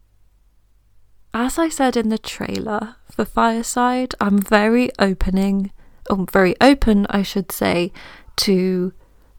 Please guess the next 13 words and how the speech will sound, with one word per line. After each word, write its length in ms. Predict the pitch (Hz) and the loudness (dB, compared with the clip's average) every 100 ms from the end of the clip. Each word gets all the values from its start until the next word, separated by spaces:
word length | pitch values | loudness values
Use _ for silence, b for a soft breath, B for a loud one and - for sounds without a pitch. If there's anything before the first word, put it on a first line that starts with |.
| - - | -20 -6
this 500 | 185 196 185 - - | 4 4 4 -4 -8
podcast 760 | - 185 - - 175 165 - - | -2 0 0 -2 -4 -4 -6 -2
unraveling 800 | 190 190 - - - 208 - - | 0 0 2 2 2 -2 -2 -4
into 380 | 185 185 - 196 | -4 -4 -4 -4
what 260 | 190 - | 0 0
it 120 | - | 0
needs 300 | - 185 - | -4 -4 -6
to 140 | - 180 | -4 -4
be. 280 | - 202 - - - | -4 -6 -8 -6 0
I 140 | 202 | 0
think 480 | 180 208 - - - | 2 2 2 -2 2
that 320 | 196 180 - - - - - - - - - - - | 4 4 0 -10 -20 -20 -20 -20 -20 -20 -20 -18 4
there's 200 | 240 | 4